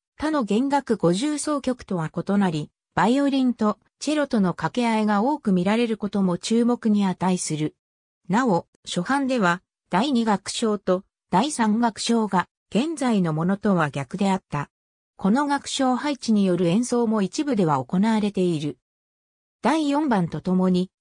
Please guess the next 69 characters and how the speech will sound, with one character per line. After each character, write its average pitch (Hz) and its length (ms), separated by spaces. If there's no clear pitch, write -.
モ 262 160
ー 320 60
ツ - 100
ァ 208 60
ル 185 100
ト 170 140
は、 160 180
借 185 160
金 330 240
を 196 160
重 240 260
ね 226 120
て 233 140
い 220 80
た 208 120
ヨ 175 140
ハ 220 220
ン・ 269 160
ミ 277 80
ハ 247 160
イ 240 40
ル・ 202 120
プ - 120
フ 214 160
ベ 254 120
ル 269 100
ク 269 140
の 254 100
と 202 140
こ 220 100
ろ 208 100
か 170 140
ら 156 200
予 175 120
約 247 260
出 - 340
版 226 200
す 214 160
る 196 100
こ 185 140
と 208 180
を、 151 180
翌 180 260
千 302 300
七 254 220
百 220 260
八 214 320
十 285 180
八 254 360
年 226 200
四 180 140
月 233 260
二 - 240
日 208 140
に、 185 220
ウ 190 60
ィ 285 260
ー 302 60
ン 302 40
新 294 300
聞 214 180
で 196 80
発 165 240
表 247 160
し - 120
て 226 100
い 208 100
た 208 160
が、 160 200